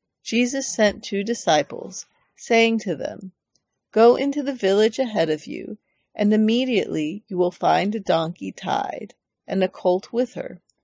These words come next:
Untie them and bring them to me. If anyone says anything to you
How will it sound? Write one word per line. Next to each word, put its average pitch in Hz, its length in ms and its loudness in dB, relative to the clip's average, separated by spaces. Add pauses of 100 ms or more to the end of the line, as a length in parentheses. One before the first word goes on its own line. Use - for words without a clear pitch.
(480)
Untie 214 560 2
them 151 360 -2
and 190 200 -4
bring 156 220 -4
them 156 180 -6
to - 120 -8
me. 214 440 -4 (680)
If - 240 -6
anyone 269 520 2
says 277 280 0
anything 196 560 -2
to - 160 -12
you - 400 -12